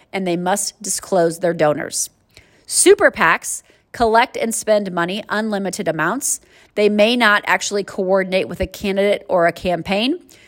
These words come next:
They are required to disclose donors. Five oh ones or nonprofit groups receive and spend unlimited amounts of money, and they do not have to disclose their donors or are considered dark money.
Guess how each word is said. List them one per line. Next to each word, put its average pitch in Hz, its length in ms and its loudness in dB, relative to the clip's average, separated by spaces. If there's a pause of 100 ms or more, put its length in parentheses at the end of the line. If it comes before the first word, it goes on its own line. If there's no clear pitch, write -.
(140)
They 202 220 0
are 208 220 6
required 190 640 2
to 196 100 -6
disclose 170 560 0
donors. 156 640 -2 (460)
Five 262 360 4
oh 302 160 4
ones 233 560 -2
or 202 160 -4
nonprofit 202 720 0
groups 185 400 -6
receive 233 480 -6
and 220 120 -4
spend 185 360 -2 (120)
unlimited 254 600 2
amounts 165 340 -2
of 160 140 -10
money, 202 360 -4 (280)
and 202 160 -2
they 180 100 4
do 180 220 -2
not 180 200 4
have 240 300 -2
to - 100 -4
disclose 190 520 0
their 180 100 -2
donors 247 480 2 (240)
or 208 180 2
are 190 120 4
considered 180 680 0
dark 170 500 2
money. 156 380 -4